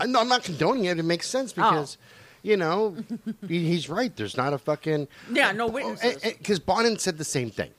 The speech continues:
Speaker 2: True.
Speaker 1: You know?
Speaker 2: Oh, that's true, 'cause after he got out that one time, he told
Speaker 1: Yeah.
Speaker 2: his neighbor that.
Speaker 1: Yeah, yeah. He said, you know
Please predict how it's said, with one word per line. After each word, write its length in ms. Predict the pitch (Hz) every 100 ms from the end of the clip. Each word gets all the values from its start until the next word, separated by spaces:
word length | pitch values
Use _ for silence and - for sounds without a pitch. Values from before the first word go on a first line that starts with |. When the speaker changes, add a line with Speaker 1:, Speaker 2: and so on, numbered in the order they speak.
| _ _
Speaker 2:
True. 400 | - 311 277 160 180 -
Speaker 1:
You 140 | 131
know? 360 | 127 113 117 131 - - -
Speaker 2:
Oh, 80 | 262
that's 300 | 269 269 -
true, 140 | 320
'cause 180 | - 226 -
after 220 | 208 220
he 140 | 214
got 180 | 202 214
out 180 | 240 233
that 140 | 202
one 160 | 180 170
time, 220 | 165 156
he 120 | 165 175
told 320 | 214 185 156 _ _ _ _ _ _ -
Speaker 1:
Yeah. 200 | 180 269
Speaker 2:
his 200 | 196 175
neighbor 340 | 180 185 170 151
that. 220 | 127 - _ -
Speaker 1:
Yeah, 140 | 233
yeah. 340 | 214 247 104 73 - _
He 180 | 123 131
said, 280 | - 131 101
you 160 | 127 123
know 200 | 113